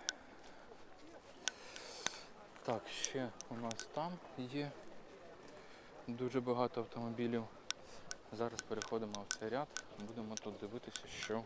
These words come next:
у нас є. Так, дивимось далі.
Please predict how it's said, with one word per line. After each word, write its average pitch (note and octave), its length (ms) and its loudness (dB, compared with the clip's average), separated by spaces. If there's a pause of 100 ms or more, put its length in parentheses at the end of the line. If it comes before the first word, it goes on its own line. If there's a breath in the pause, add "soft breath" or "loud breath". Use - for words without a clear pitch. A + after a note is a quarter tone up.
(100)
у G#2 40 6
нас G2+ 280 2
є. G2+ 140 -2 (720 loud breath)
Так, G#2 160 2
дивимось G#2+ 500 0
далі. D3+ 380 4